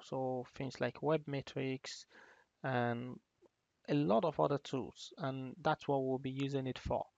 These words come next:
So I'll go ahead and right click on it and pin it to the taskbar also.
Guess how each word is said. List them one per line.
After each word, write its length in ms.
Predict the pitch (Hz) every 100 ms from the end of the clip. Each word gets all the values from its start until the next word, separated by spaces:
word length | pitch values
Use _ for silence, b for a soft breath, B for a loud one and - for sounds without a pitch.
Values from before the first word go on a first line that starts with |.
| _ b b b
So 460 | - 120 120 113 - _ B B -
I'll 140 | 139 131
go 160 | 143
ahead 240 | 139 135 135
and 160 | 135
right 180 | 147 147
click 280 | - 180 147
on 120 | 139
it 160 | 135 135
and 200 | 123 -
pin 200 | 170 156
it 100 | -
to 120 | 139
the 120 | 135
taskbar 640 | - 135 - - 127 120
also. 520 | 120 123 - 139 190